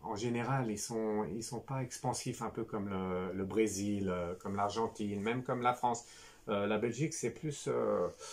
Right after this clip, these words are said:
voilà, c'est plus fermé, un peu la fenêtre fermée. Ils montrent pas trop leurs émotions, mais par contre, ils sont performants. Eux, c'est toujours dans la performance, d'accord ? Voilà. Et pour finir, incertitude. Ah, eh ben, dis donc,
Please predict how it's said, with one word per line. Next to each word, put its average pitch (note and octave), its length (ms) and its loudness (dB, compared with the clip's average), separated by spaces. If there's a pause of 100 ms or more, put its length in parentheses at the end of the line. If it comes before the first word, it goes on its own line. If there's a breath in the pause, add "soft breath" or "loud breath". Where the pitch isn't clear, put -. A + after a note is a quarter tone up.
(240 loud breath)
voilà, A#2 160 2
c'est A2 180 -2
plus - 240 0
fermé, C3+ 380 4
un G2+ 60 0
peu - 120 -4
la A#2+ 100 0
fenêtre B2+ 240 -4
fermée. C3 680 4
Ils G#2+ 100 -2
montrent A#2+ 200 -2
pas D3 100 2
trop D3+ 180 0
leurs B2+ 220 4
émotions, C3 380 0
mais A2+ 140 0
par - 200 -6
contre, B2 240 -4
ils F#2+ 60 -8
sont A#2+ 160 -8
performants. A#2+ 680 0 (240 loud breath)
Eux, C3+ 140 4
c'est - 180 -2
toujours C3+ 260 -2
dans A#2 120 2
la A2+ 100 4
performance, A2 800 2
d'accord ? B2+ 420 0 (440 loud breath)
Voilà. A2 680 2
Et C3 100 0
pour B2 260 0
finir, C#3+ 480 4 (400 loud breath)
incertitude. C3+ 960 2 (160)
Ah, A#2+ 800 0 (120)
eh C3+ 120 4
ben, G2 160 2
dis A2+ 100 4
donc, D#3+ 280 2